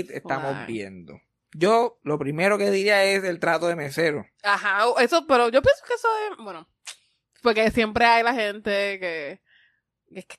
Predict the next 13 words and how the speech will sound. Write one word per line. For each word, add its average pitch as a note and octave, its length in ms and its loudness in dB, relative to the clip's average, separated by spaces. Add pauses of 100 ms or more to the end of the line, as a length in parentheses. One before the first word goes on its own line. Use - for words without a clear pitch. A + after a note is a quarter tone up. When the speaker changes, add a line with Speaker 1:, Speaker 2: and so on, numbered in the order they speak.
(140)
Speaker 2:
los G#3+ 180 -4
Karens G3 640 0
y G3+ 40 0
whatever, E3+ 600 -2 (120)
pero G3 220 0
yo G3 80 -2
pienso D4+ 160 -4
Speaker 1:
Ujú. G#4 60 -2
Speaker 2:
que G4 80 -4
eso G4 120 -4
es G4 80 -4
como F4+ 200 -6
que A3+ 340 0